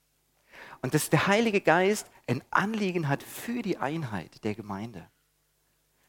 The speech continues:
Und dass jeder Streit eine Katastrophe und ein Desaster ist aus Gottes Sicht. Der Paulus schreibt in diesem Zusammenhang der Einheit und des Miteinanderlebens,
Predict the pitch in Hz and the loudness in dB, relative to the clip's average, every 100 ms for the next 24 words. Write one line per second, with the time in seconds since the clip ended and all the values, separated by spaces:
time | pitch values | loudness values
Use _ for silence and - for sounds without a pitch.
0 | - 117 117 135 208 139 - - 117 123 | -6 -4 -4 0 2 4 2 -2 2 2
1 | 101 82 - 101 - 139 135 - 113 143 | 2 -2 -10 -10 -6 -4 -4 -6 -6 -4
2 | 208 160 139 123 110 110 113 131 - 104 | -4 -4 -6 -8 -6 -2 -2 -2 -6 -10
3 | - - - 98 - - - _ _ _ | -12 -16 -18 -18 -18 -20 -20 _ _ _
4 | _ _ _ _ _ _ _ _ _ _ | _ _ _ _ _ _ _ _ _ _
5 | _ _ _ _ _ _ _ _ - _ | _ _ _ _ _ _ _ _ -20 _
6 | _ _ _ _ - - 135 - 156 190 | _ _ _ _ -20 -2 0 6 6 8
7 | 180 - - _ _ _ _ - - - | 4 0 -10 _ _ _ _ -20 -14 -4
8 | - 139 156 180 - 185 233 220 196 - | 0 6 6 6 4 2 2 -2 -4 -4
9 | - 120 107 98 101 110 135 - _ _ | 4 4 4 0 0 -2 -8 -12 _ _
10 | _ _ _ _ - - 123 127 - 135 | _ _ _ _ -12 6 8 8 6 6
11 | 156 175 120 104 80 - - - _ - | 6 2 0 0 -2 -8 -16 -16 _ 2
12 | 117 120 - - 117 - 123 156 - 180 | 2 2 -4 -2 -2 -2 0 2 4 4
13 | 165 151 120 123 127 117 107 120 | 6 8 8 8 6 2 -2 -4